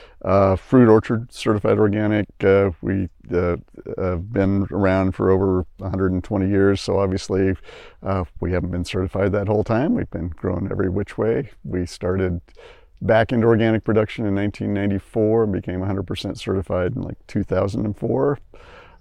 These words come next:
Uh, so we're very committed to that direction, but,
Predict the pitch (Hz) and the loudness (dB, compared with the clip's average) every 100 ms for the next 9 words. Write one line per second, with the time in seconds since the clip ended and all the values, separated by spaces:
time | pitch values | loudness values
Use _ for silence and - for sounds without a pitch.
0 | - - 95 95 92 90 92 95 - 107 | -14 0 2 4 0 -2 -2 -4 -4 -2
1 | 92 - 107 104 95 110 - 127 120 - | 0 0 0 2 2 2 2 0 -2 -2
2 | 262 311 - - - - 110 98 | -4 -4 -4 -12 -20 -4 2 4